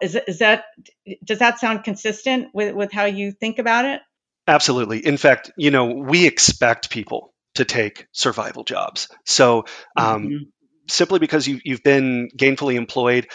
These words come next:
Speaker 2: don't look at that one year of unemployment or, or one or more years of unemployment as a discounting factor. Um, consider yourself, you might be underemployed because your professional career,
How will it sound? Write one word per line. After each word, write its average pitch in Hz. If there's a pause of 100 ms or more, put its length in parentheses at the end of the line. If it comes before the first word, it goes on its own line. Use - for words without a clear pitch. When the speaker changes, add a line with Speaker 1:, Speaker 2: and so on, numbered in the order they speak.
(400)
Speaker 2:
don't 139
look 147
at 139
that 120
one 127
year 127
of 110 (140)
unemployment 123
or, 113
or 113
one 123
or 120
more 120
years 120
of 110
unemployment 113
as 107
a 110 (300)
discounting 127
factor. - (320)
Um, 110
consider 147
yourself, 120
you 135
might 127
be 123
underemployed 113 (220)
because 117
your 117
professional 139
career, 117